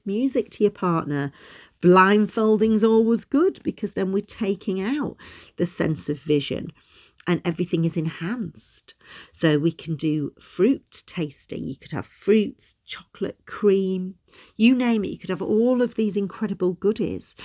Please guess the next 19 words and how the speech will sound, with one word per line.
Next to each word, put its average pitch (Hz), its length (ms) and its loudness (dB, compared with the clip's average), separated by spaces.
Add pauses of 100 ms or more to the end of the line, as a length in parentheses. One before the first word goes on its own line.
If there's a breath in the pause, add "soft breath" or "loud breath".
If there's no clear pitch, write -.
(240 loud breath)
where 165 460 0
they 165 160 -4
could 156 240 -10
literally, 190 840 0
you 208 220 -6
can 233 200 -6
feed 269 460 -2
them. - 260 -10 (280)
And 165 160 -2
that 190 180 -6
enhances 208 840 -2
all 247 360 6
of 208 100 -4
the 196 60 -2
sensations, 196 920 -6
including 208 960 -2
all 202 200 4
of 208 120 -4
the - 100 -4